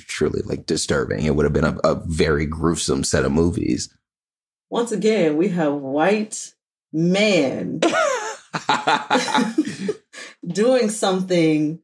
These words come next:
Speaker 2: a little bit savage.
Speaker 1: Yeah.
Speaker 2: And we have non-white man,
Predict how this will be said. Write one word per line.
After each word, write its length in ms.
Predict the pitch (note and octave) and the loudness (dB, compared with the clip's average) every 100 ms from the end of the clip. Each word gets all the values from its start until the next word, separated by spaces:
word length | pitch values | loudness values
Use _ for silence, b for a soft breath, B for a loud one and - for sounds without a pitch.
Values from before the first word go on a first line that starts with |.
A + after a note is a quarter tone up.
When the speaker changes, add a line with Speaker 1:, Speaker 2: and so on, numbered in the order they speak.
| _ - | _ -2
Speaker 2:
a 140 | E3+ | 2
little 460 | F3 A3+ D4 D4+ B3 | 2 4 4 4 2
bit 280 | A3 F#3 - | 0 0 -2
savage. 1040 | - - A3 F#3+ D3+ - - - - - - _ - | -8 0 2 2 0 -6 -10 -10 -12 -14 -18 _ -6
Speaker 1:
Yeah. 180 | - E3 | -2 0
Speaker 2:
And 160 | F3+ | 0
we 160 | F3+ F#3+ | 0 0
have 760 | F#3 E3 D#3 D3 C#3+ C#3+ D3+ - | 0 0 2 0 -2 -4 -4 -2
non-white 1040 | D#3+ E3+ G#3 A#3+ A#3+ G#3+ D#3 D3 D3 - | 2 4 4 4 2 2 2 4 2 2
man, 720 | D3 D3 C3+ - - - - | 2 2 2 -2 -4 -8 -12